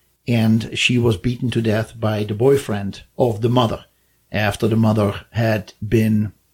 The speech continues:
uh, so April was, is the grandmother because her son is the father, and these two kn-, had known each other, the, uh, the, the mother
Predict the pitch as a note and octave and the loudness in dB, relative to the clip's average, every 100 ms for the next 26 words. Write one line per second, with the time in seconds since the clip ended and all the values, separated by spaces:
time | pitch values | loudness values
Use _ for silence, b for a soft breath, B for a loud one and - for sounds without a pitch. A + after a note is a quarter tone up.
0 | _ _ _ _ _ _ _ b b b | _ _ _ _ _ _ _ b b b
1 | - G2 G2+ - _ _ _ _ _ _ | -6 -2 -2 -4 _ _ _ _ _ _
2 | _ _ - A#2 - D3 E3+ E3 D3 C#3+ | _ _ -2 -2 0 0 2 2 0 2
3 | C3 A#2 A#2+ A#2+ - - A#2+ G#2 A#2 C#3+ | 2 0 -2 -2 -6 -4 -4 -2 0 2
4 | C#3 G2+ F2 B2+ - _ - A#2 A2+ B2+ | 0 -2 -6 -10 -12 _ -6 -4 0 2
5 | A2 A2 - _ C#3+ D3 - - F#3+ G#2 | 2 0 -8 _ 0 0 0 0 0 -2
6 | A2 - _ _ - B2+ G2+ A#2 A2+ A2 | -8 -14 _ _ 0 2 2 0 0 -2
7 | _ _ _ _ _ - C3+ G2 - - | _ _ _ _ _ 0 0 0 -4 -14
8 | _ _ B2 A#2 A#2 A#2+ - A2 A#2+ B2 | _ _ -2 2 2 0 -6 -4 -2 -2
9 | A2 - C#3 C3 A#2+ - B B G#2+ C3 | -4 -2 0 0 -2 -8 B B -4 -2
10 | - C3+ C3+ D3 D#3 B2+ C3+ B2+ D#3 - | 0 -2 2 2 2 0 0 2 -2 -4
11 | - A2 A2+ A2+ A#2 A2 A2+ G#2+ A2+ B2+ | -8 0 2 2 0 -2 -4 -2 0 2
12 | B2 D#3 | 2 0